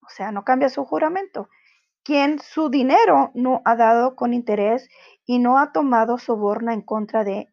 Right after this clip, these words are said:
inocente, quien hace esto no caerá más. Bueno, el Salmo quince dice, "Quien, aunque es justo e íntegro,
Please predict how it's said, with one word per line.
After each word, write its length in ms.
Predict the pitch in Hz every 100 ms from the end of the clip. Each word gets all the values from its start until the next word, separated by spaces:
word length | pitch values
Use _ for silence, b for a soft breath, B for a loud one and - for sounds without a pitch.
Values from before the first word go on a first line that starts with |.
| -
inocente, 680 | 220 190 170 226 233 277 262 B B _
quien 220 | - 285
hace 420 | 294 311 - 381 -
esto 360 | 269 - 285 240
no 240 | 240 240
caerá 520 | 233 226 196 180 185 _
más. 300 | - - - _ _ _ _ _ _ B B B B
Bueno, 220 | 302 320
el 200 | 262 302
Salmo 360 | - 339 359 403
quince 500 | 403 349 330 349 339
dice, 400 | 302 285 330 262
"Quien, 240 | 285 269 -
aunque 500 | 262 269 269 269 -
es 220 | 285 349
justo 500 | - 302 285 - 302 302 b b -
e 100 | 247
íntegro, 760 | 254 240 - 381 302 208 233